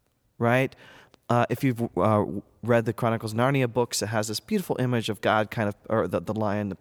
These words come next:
painting the world into existence. It's very harmonious and peaceful.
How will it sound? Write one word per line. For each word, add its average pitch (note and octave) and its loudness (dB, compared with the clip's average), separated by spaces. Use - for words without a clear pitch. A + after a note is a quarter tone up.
painting B2+ -6
the G#2+ -4
world G2+ -2
into B2+ 0
existence. A2+ -4
It's - -18
very G3 0
harmonious A#2+ 2
and G#2+ -12
peaceful. A2 -2